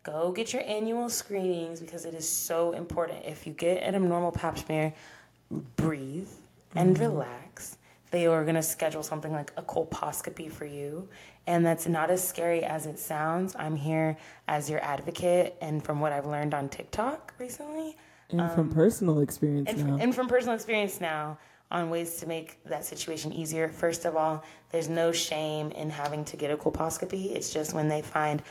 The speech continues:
Speaker 1: unusual, um, possible cancerous cells, like, on the surface of your cervix,
Speaker 2: Mm-hmm.
Speaker 1: and they're gonna go in and look with, like, a super extra microscope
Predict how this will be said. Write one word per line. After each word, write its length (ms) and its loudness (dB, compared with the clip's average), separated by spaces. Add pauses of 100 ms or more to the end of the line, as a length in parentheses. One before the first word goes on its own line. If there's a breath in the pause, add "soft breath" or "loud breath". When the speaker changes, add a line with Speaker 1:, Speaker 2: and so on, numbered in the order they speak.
(280 loud breath)
Speaker 1:
unusual, 920 4
um, 600 -4
possible 600 -4
cancerous 600 -2
cells, 380 6
like, 160 2
on 120 -2
the 80 -6
surface 360 -4
of 100 -6
your 120 -6
cervix, 460 -6
Speaker 2:
Mm-hmm. 400 -14
Speaker 1:
and 320 2
they're 100 4
gonna 160 2
go 240 4
in 220 2
and 200 -4
look 160 -4
with, 100 -10
like, 140 -4
a 40 -6
super 360 -2
extra 340 -4
microscope 800 2